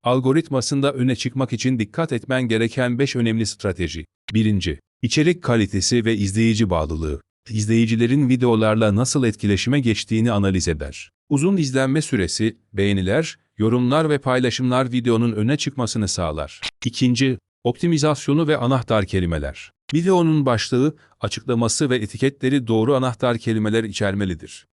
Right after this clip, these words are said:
YouTube ön arama motoru, içeriğin ne hakkında olduğunu anlamak için bu bilgileri kullanır. Üçüncü, düzenli ve tutarlı içerik üretimi. Algoritması, aktif ve düzenli içerik üreten kanalları daha fazla önerir.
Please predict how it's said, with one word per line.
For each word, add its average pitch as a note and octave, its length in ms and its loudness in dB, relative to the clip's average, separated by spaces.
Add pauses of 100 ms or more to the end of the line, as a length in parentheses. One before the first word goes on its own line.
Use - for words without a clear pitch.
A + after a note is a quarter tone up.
YouTube C#3+ 380 2
ön D3 140 4
arama B2+ 340 2
motoru, A#2+ 520 0 (300)
içeriğin B2+ 500 2
ne B2+ 60 2
hakkında C#3+ 460 0
olduğunu A2+ 380 2
anlamak A2+ 400 0
için A#2+ 300 -2
bu C#3+ 120 0
bilgileri B2 400 2
kullanır. D#2 540 -8 (340)
Üçüncü, B2+ 500 0 (260)
düzenli D#3 440 2
ve C#3+ 100 2
tutarlı A#2 480 0
içerik A2 400 0
üretimi. D#2+ 420 -4 (240)
Algoritması, B2+ 880 -2 (300)
aktif D#3+ 480 -4
ve C#3 160 0
düzenli B2 380 0
içerik B2 420 0
üreten A#2+ 420 0
kanalları A#2 680 0
daha A2 180 0
fazla G#2+ 400 -2
önerir. E2 480 -6